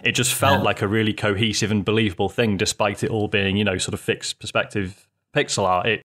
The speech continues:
Speaker 1: it all looked like sort of believable and sort of really interesting and beautiful spaces for you, for you to explore. And, you know, and eventually you do get that. Um, it was just, like I say, when I was just so upset about being crap at the game, it was, <laughs> I couldn't really appreciate it.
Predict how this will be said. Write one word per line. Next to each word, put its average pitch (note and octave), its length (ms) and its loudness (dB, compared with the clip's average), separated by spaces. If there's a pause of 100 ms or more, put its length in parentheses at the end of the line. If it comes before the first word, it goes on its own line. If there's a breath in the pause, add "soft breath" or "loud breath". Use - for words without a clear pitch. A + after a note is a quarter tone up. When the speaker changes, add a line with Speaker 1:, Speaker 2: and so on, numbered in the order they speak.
Speaker 1:
it - 80 -2
all B2 200 4
looked B2+ 380 2
like G#2 160 2
sort G2+ 160 -2
of F#2 160 -6
believable G#2+ 800 2
and G2 220 0
sort G#2+ 180 -4
of F#2 80 -4
really G#2 260 2
interesting G#2 380 0
and G2 180 0
beautiful G2+ 400 -2
spaces B2 480 0
for - 120 -4
you, G2 160 0 (100)
for - 140 -4
you F#2+ 60 0
to - 120 -4
explore. F#2 400 0 (240)
And, A#2 160 2
you C#3 80 2
know, G#2+ 140 2
and B2+ 100 4
eventually C3 480 2
you A#2 100 2
do B2 160 2
get B2+ 240 0
that. G#2+ 260 -2 (200)
Um, G2+ 420 2
it A2 100 0
was G#2 160 -2
just, - 200 -2
like G#2+ 160 -2
I - 20 -4
say, A#2 220 2
when G2+ 120 2
I G2+ 80 2
was G2 140 -2
just - 220 -2
so G#2 340 2 (100)
upset - 540 0
about G#2 380 0
being G2+ 240 0
crap - 280 -4
at F#2 100 -4
the G2 60 -2
game, F#2+ 300 0
it F#2 100 -2
was, - 180 0
<laughs> - 200 2
I - 340 -2
couldn't C3+ 260 2
really C3 320 2
appreciate A2+ 540 -2
it. - 120 -6